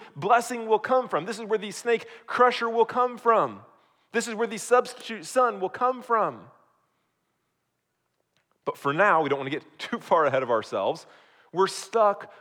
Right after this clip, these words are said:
with seeing thus far in the Bible, in the first eleven chapters, man's staggering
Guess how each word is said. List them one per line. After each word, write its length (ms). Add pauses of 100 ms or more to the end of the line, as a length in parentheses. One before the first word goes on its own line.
with 160
seeing 420
thus 300
far 340
in 400
the 100
Bible, 340
in 100
the 60
first 200
eleven 420
chapters, 520 (200)
man's 360
staggering 960